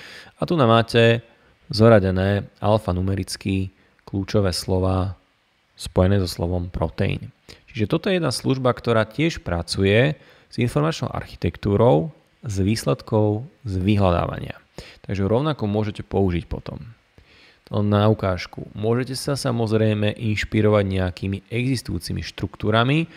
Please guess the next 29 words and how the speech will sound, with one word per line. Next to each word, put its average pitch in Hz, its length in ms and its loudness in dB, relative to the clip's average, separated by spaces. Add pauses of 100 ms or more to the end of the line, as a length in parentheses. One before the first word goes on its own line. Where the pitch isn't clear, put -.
(280)
Napríklad 113 480 4
dodávate 104 540 4
nejaký 98 320 -2
produkt 107 560 0
a 92 320 0
pozrite 101 400 -2
sa 98 80 -4
napríklad 95 400 -2
na 90 100 -4
stránku 98 460 -4
výrobcu. 104 560 0 (480)
Môžete 104 560 -2
si - 160 -6
urobiť 110 480 0
v 95 60 0
rámci 95 300 -2 (140)
U 139 140 4
X 110 320 0 (260)
testy, 113 400 -6
k - 140 -12
tomu 98 100 -10
sa 101 160 -8
ku - 80 -12
dostaneme, 110 720 -6
a 147 80 -10
môžete 156 340 -2
použiť 147 320 -2
niektorú 123 480 0
z 110 300 -6